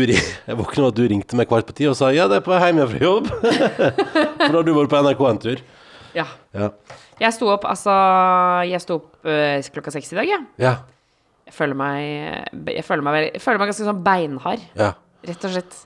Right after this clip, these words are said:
Speaker 1: Ja, det skjønner jeg. Eh, i dag blir jo også dagen jeg og du tar ferie. Ehm,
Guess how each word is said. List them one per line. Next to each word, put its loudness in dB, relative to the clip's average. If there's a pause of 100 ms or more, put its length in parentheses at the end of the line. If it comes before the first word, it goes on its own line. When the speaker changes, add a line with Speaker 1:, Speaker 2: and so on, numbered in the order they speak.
(100)
Speaker 1:
Ja, -6
det -2
skjønner -6
jeg. -12 (400)
Eh, 4
i 2
dag 2
blir 2
jo 4
også -2
dagen 4
jeg 4
og 2
du 0
tar 2
ferie. 2 (540)
Ehm, 2